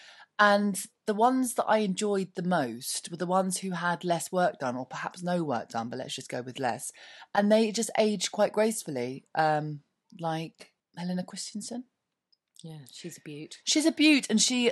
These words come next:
Speaker 1: uh, looks her age, but she also looks stunning, whereas some of them, you don't. But look, I'm not saying not to do it. I'd be really interested for you to go for it, and I could just judge you along the way.
Speaker 2: But I don't know that I should start now as my finances are taking a downturn.
Speaker 1: No.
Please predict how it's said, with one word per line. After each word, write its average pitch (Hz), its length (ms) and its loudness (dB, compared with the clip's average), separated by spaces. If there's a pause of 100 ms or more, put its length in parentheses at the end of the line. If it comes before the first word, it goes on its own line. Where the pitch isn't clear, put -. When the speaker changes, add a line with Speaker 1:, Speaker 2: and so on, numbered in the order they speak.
Speaker 1:
uh, - 160 0
looks 240 260 2
her 233 180 4
age, 247 300 6
but - 80 -12
she 220 140 2
also 220 240 2
looks 185 160 -2
stunning, 220 300 4
whereas 202 200 4
some 262 240 2
of 233 120 -4
them, 185 180 -2
you 220 140 -4
don't. 247 360 -4 (180)
But 320 100 6
look, 294 300 10
I'm 247 220 8
not - 160 0
saying 175 340 0
not 175 160 -6
to - 60 -14
do 202 140 2
it. - 80 4
I'd 202 220 4
be 220 100 0
really 202 380 2
interested 185 500 -4
for - 100 -16
you 151 120 -6
to - 100 -8
go 147 240 0
for 139 200 -8
it, 123 40 -4
and 131 100 -4
I 131 80 0
could 139 180 -10
just - 220 -8
judge 143 240 -4
you 135 100 -8
along 135 220 -6
the 135 80 -6
way. 143 300 -6
Speaker 2:
But - 100 -2
I 202 60 -4
don't 226 260 -4
know 208 140 -2
that 202 100 -4
I 180 60 -4
should - 240 -8
start - 340 -6
now 175 380 -4
as - 200 -10
my 151 120 -10
finances 147 680 -10
are 151 60 -12
taking 156 320 -14
a - 40 -14
downturn. 151 360 -10
Speaker 1:
No. 151 380 0